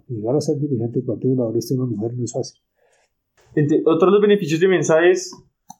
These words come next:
Speaker 2: que le ab-, la apertura de que puedes ingre-, viajar a otro país, que tengas una sede Mensa y, y, y
Speaker 1: Que
Speaker 2: vas a
Speaker 1: Mensa
Speaker 2: encontrar
Speaker 1: tenga
Speaker 2: que
Speaker 1: ese
Speaker 2: alguien que te abra
Speaker 1: servicio.
Speaker 2: las puertas.
Speaker 1: Sí, sí.
Speaker 2: Listo.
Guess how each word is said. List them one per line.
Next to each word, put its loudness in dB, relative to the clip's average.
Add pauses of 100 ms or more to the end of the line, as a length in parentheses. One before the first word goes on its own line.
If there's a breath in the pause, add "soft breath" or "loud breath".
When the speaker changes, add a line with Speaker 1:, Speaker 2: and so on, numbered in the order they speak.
Speaker 2:
que 2
le 2
ab-, 4
la 2
apertura 2
de 0
que 0
puedes 2
ingre-, 2
viajar 4
a 4
otro -4
país, 2
que -2
tengas 0
una 2
sede 2
Mensa 0
y, -2
y, 2
y 2
Speaker 1:
Que 2
Speaker 2:
vas 4
a 2
Speaker 1:
Mensa 2
Speaker 2:
encontrar 2
Speaker 1:
tenga 4
Speaker 2:
que 4
Speaker 1:
ese 0
Speaker 2:
alguien 0
que 2
te 4
abra 2
Speaker 1:
servicio. 2
Speaker 2:
las -2
puertas. 0
Speaker 1:
Sí, -2
sí. -2 (1300)
Speaker 2:
Listo. 2